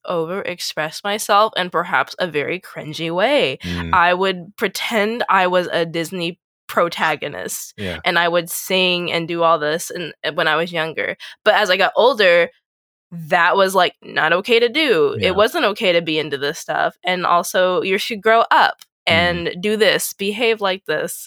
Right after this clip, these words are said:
Speaker 1: and vice versa. And that eventually got, like, shoved out of me.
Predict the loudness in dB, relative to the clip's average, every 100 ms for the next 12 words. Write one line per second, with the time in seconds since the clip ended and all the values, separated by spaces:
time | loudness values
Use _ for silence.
0 | -6 -4 -4 -2 -2 -2 -2 -2 -2 -2
1 | 0 0 2 2 0 -2 -4 -6 -4 0
2 | 0 0 -2 -10 _ _ _ _ _ -8
3 | 0 2 2 2 2 2 0 -6 -10